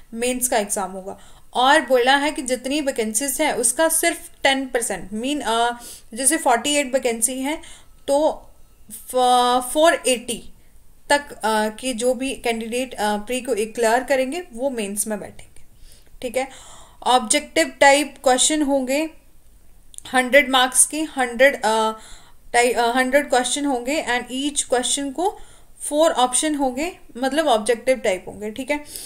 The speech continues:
और नेक्स्ट है कि ऑनलाइन, ऑनलाइन पेपर होगा, जो भी प्रीलिम का एग्जामिनेशन होता है ऑनलाइन।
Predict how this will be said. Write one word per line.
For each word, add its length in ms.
और 320
नेक्स्ट 560
है 240
कि 320
ऑनलाइन, 520
ऑनलाइन 540
पेपर 340
होगा, 600
जो 120
भी 140
प्रीलिम 420
का 120
एग्जामिनेशन 680
होता 220
है 60
ऑनलाइन। 420